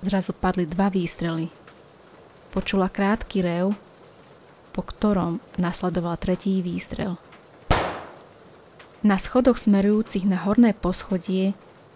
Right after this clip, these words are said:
začula kroky sprevádzané typickým zvukom ostôch. V panike pustila fľašu na zem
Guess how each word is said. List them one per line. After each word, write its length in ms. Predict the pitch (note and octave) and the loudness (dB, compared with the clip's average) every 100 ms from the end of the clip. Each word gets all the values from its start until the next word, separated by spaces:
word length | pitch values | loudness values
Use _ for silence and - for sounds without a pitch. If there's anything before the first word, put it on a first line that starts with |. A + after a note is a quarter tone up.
| - - - - | -20 -20 -20 -10
začula 440 | - F#3+ G3 G#3 F#3+ | -2 0 0 0 0
kroky 360 | - A3 A3+ F#3+ | 2 0 0 -2
sprevádzané 680 | - G3 F#3+ F#3+ G3 G3 F3+ | -2 0 0 0 2 2 0
typickým 640 | G3+ - A#3 - - G3+ | -4 -2 -2 0 2 2
zvukom 400 | - F#3 - G3+ | 2 -4 -2 -4
ostôch. 560 | - E3+ - F3 - - - - A2 - - - - - - - - - | -2 -6 -4 -4 -6 -10 -20 -16 -12 -12 -14 -20 -20 -20 -20 -20 -20 -14
V 20 | - | -2
panike 400 | G#3 A3 A#3 G3+ | 2 4 2 -4
pustila 440 | G3+ F#3+ - F3+ | -6 -6 -4 -4
fľašu 400 | F#3 G3 F3+ - | -4 -4 -2 0
na 200 | F3+ F3 | 0 -2
zem 320 | - F3+ F#3+ | -4 0 0